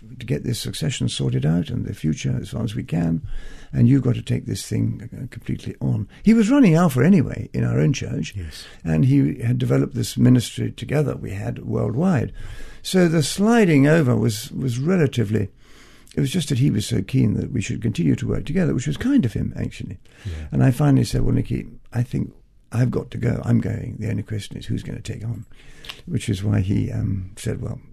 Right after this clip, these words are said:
Speaker 1: if that is the case, then I suppose I better have a go."
Speaker 2: It's a great lesson from both sides, I think. You've also had a long connection with the freshly minted Archbishop of Canterbury, Justin Welby. You sponsored him for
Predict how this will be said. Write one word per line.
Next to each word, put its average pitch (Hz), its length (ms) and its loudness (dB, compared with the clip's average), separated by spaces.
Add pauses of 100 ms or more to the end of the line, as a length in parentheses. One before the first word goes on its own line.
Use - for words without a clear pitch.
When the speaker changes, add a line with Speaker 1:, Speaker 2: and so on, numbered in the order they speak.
(160)
Speaker 1:
if 101 180 -12
that 101 160 -4
is 98 160 -8
the - 80 -14
case, - 480 -8
then 104 500 -10 (220)
I 98 100 -12
suppose - 460 -14
I - 100 -14
better - 200 -14
have 98 140 -12
a - 40 -12
go." 117 140 -8 (320)
Speaker 2:
It's - 100 -10
a 92 80 0
great 98 340 2
lesson 104 300 2
from 92 160 0
both 85 240 -2
sides, 76 320 -8
I 80 140 -6
think. - 340 -16 (400)
You've 156 140 2
also 233 260 2
had 151 140 4
a 123 60 6
long 113 200 8
connection 107 440 2
with 95 220 0
the 95 200 0
freshly 110 420 0
minted 98 300 2
Archbishop 92 500 -4
of 85 100 -6
Canterbury, 90 460 -4 (260)
Justin 101 400 0
Welby. 95 460 0 (440)
You 98 80 -2
sponsored 123 440 2
him 104 100 6
for 107 160 0